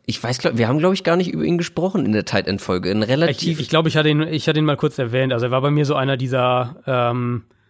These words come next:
Speaker 2: eben außerhalb der Top fünf, so, den man mal auf dem Schirm haben könnte.
Speaker 1: relativ roher, inkonstanter Receiving Tight End, ist ein totales
Speaker 2: Ja.
Speaker 1: Projekt, <laughs> aber in Runde sieben,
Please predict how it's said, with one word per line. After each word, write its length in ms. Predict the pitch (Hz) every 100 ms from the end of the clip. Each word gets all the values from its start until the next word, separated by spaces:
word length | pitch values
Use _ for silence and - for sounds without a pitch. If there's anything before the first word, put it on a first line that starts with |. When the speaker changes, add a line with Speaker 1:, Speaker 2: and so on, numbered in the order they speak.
| _ _ _ -
Speaker 2:
eben 220 | 160 139
außerhalb 320 | 139 147 151
der 100 | 147
Top 160 | - 135
fünf, 520 | - 170 180 170 170
so, 280 | 139 143 143
den 140 | 135
man 120 | 135 131
mal 120 | 131
auf 100 | 120
dem 100 | 120
Schirm 260 | - 143 123
haben 160 | 117
könnte. 340 | 113 117 113 110 - _ _ _ _ _ -
Speaker 1:
relativ 640 | 117 135 175 - 151 120
roher, 400 | 117 143 190 185
inkonstanter 680 | 156 175 170 156 - 151 143
Receiving 480 | 135 127 175 185 143
Tight 260 | 113 110
End, 200 | 120 135
ist 180 | - 131
ein 240 | 143 - -
totales 680 | 143 - - 139 175 190 -
Speaker 2:
Ja. 120 | 120
Speaker 1:
Projekt, 540 | 143 135 143 - - -
<laughs> 20 |
aber 260 | 131 -
in 100 | 127
Runde 240 | 117 120 117
sieben, 480 | 117 131 135 123